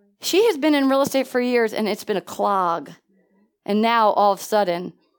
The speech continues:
the clog, and why did the clog open? Because she was willing to remove some spots in her soul. Not because she was a good realtor and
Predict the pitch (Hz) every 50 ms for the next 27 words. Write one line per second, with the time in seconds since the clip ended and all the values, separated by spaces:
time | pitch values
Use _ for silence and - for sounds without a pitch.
0 | _ _ _ 220 214 214 - 247 240 240 240 - - 233 226 226 240 247 226 247
1 | - - 233 226 214 208 214 220 214 240 240 254 254 254 _ _ _ _ _ _
2 | _ _ _ _ _ _ - 220 214 226 214 - - 240 247 254 269 247 233 214
3 | 226 220 214 208 208 214 214 - 196 196 196 196 196 196 196 - - - 185 -
4 | - - 180 175 175 170 - - - 175 165 165 160 - - - 175 165 160 156
5 | - - - _ _ _ _ _ _ 226 233 247 240 240 247 - 247 226 - -
6 | 226 208 190 190 180 180 165 185 180 156 156 180 175 175 180 175 - 180 170 165
7 | 170 170 160 160